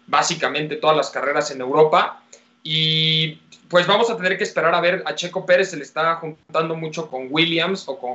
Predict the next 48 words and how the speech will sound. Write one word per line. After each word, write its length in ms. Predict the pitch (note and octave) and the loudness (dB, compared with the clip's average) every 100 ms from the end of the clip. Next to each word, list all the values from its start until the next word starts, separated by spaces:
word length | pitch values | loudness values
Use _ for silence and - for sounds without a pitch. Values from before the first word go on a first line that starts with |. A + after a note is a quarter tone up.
| - | 0
Haas, 300 | D#3+ F#3 - | 4 4 2
que 100 | C3 | -6
la 100 | A#2+ | -6
verdad, 360 | B2+ C#3+ D3 - _ _ _ _ _ | -2 0 0 -4 _ _ _ _ _
pues, 180 | D3 C#3 | -6 -4
sí 160 | E3+ | -4
sería 240 | F3 F#3 F#3 | -2 2 0
un 100 | F3+ | 2
poco 280 | F#3+ F3 - | -2 -2 -2
triste 320 | F3+ F#3 F3+ | -2 -2 -6
porque 280 | C#3+ C3 D#3 | -6 -6 -6
estos 220 | D#3 E3+ | -4 -6
sí 60 | |
son 180 | D#3+ F3+ | -4 -2
equipos 380 | D#3 D#3+ D#3 E3+ | -2 -6 -4 -4
que 100 | C#3 | -4
solo 260 | - D#3+ F3 | 0 2 4
se 120 | D#3 | 2
pelean 320 | C#3 D3 E3 | 0 0 2
el 100 | D#3 | 0
fondo 280 | D#3 D#3+ E3 | 0 2 4
de 100 | C#3+ | 4
la 140 | B2 | 2
tabla. 440 | C#3+ D3+ E3 F#3+ - _ _ _ - | 0 2 2 0 -4 _ _ _ -12
Y 460 | C#3+ C#3+ C#3 C#3 C3+ C3+ | -6 -2 0 2 0 2
por 160 | C#3+ | 2
más 180 | D3+ F3+ | 4 2
que 140 | G3+ | 2
llegue 340 | F3+ F#3 F#3 - | 2 2 0 -2
Checo, 600 | F3 F3+ F#3+ G3+ F#3+ D3+ | -2 -2 0 0 0 -2
yo 160 | D#3 D#3 | -2 0
creo 160 | F3 | 0
que 80 | E3+ | -2
no 160 | D#3 D#3 | -2 -2
los 160 | E3+ | -2
estaría 300 | - C#3 D3 | -4 -4 -2
levantando 520 | D#3 C#3+ C#3 C#3+ D3+ | 0 -2 0 -2 -2
más 180 | D3+ D3 | -4 -2
allá 220 | D3 D3 | 0 2
del 220 | D3+ D3 C3+ | 2 0 2
décimo 420 | D#3 D#3 D#3+ C#3+ | 2 2 0 -4
lugar, 400 | B2+ C#3+ D#3+ D#3 | -2 -2 -2 -2
tal 140 | D3+ | -4
vez 160 | D3+ D#3 | -4 -8
un, 320 | D#3 D3 C3 | -10 -10 -12
un, 300 | D3 D3+ D3+ D3+ | -12 -6 -6 -4
un 120 | D3+ | 2
noveno, 500 | D#3 D#3 D#3 F#3 | 6 6 6 4